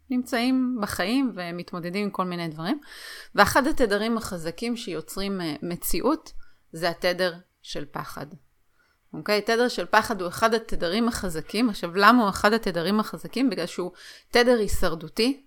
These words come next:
בסדר? הוא יושב במערכת ההישרדותית שלנו, במערכת הראשונית שלנו, אין שם הרבה מקום, אה, או צורך לפרשנות,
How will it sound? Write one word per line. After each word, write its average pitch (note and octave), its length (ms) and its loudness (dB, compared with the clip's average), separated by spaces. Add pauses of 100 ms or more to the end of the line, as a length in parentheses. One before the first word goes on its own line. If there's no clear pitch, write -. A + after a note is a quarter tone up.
בסדר? F#3+ 240 -4
הוא F#3 160 -4
יושב G3+ 360 0 (200)
במערכת F#3 600 0
ההישרדותית E3+ 800 -2
שלנו, A3 420 2
במערכת F3 560 -2 (560)
הראשונית G3 720 2
שלנו, B3 580 6
אין A3 180 4
שם A#3+ 200 2
הרבה F3+ 240 2
מקום, G#3 440 4
אה, F3+ 160 2 (420)
או G#3 60 2
צורך A3+ 420 6
לפרשנות, F#3+ 800 -2